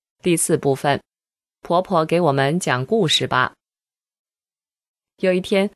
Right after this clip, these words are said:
另一个吸毒的室友突然大声说：“婆婆给我们讲故事吧，天天坐着太无聊了。”我想，这是师父点化我讲真相呀，我就开始讲自焚伟岸，讲活摘奇观，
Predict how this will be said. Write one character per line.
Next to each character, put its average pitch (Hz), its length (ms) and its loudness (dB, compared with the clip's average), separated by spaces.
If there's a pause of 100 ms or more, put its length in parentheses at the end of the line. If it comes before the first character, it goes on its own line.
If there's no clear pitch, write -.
(140)
另 254 120 2
一 151 120 2
个 131 200 0
吸 139 180 -2
毒 131 160 0
的 135 120 0
室 135 200 0
友 127 300 2
突 - 160 -4
然 135 180 0
大 135 160 0
声 139 240 -2
说 147 300 -2 (480)
：“婆 151 180 0
婆 147 280 -2
给 139 160 -2
我 135 80 0
们 131 160 -2
讲 131 220 0
故 220 200 0
事 - 160 0
吧， 139 220 -2 (320)
天 247 180 -2
天 247 200 -2
坐 147 220 0
着 135 220 0
太 135 200 -6
无 127 180 0
聊 131 260 0
了。” 160 220 -2 (840)
我 180 120 0
想， 151 280 -2 (140)
这 165 140 2
是 147 120 2
师 156 200 0
父 147 120 -2
点 131 220 0
化 139 220 -2
我 131 180 0
讲 127 240 -2
真 165 200 -2
相 196 280 0
呀， 127 240 0 (500)
我 160 140 2
就 160 160 0
开 160 160 0
始 143 160 2
讲 131 340 -2
自 143 220 -2
焚 135 240 -4
伟 135 160 0
岸， 175 300 -2 (260)
讲 127 300 0
活 127 180 0
摘 143 220 0
奇 143 200 -2
观， 196 280 -2